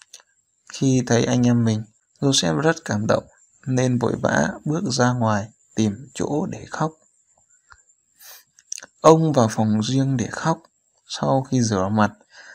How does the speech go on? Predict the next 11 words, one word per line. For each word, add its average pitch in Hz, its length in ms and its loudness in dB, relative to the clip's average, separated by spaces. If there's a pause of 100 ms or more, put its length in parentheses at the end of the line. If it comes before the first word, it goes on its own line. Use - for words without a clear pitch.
(180)
Joseph 127 460 0 (320)
bước 151 200 2
ra 127 360 4
tự - 240 -2
chủ 98 400 -6 (220)
và 113 500 4
ra 120 180 4
lệnh, 117 200 4 (840)
"Dọn - 360 4
ăn 131 240 2
đi." 135 240 -2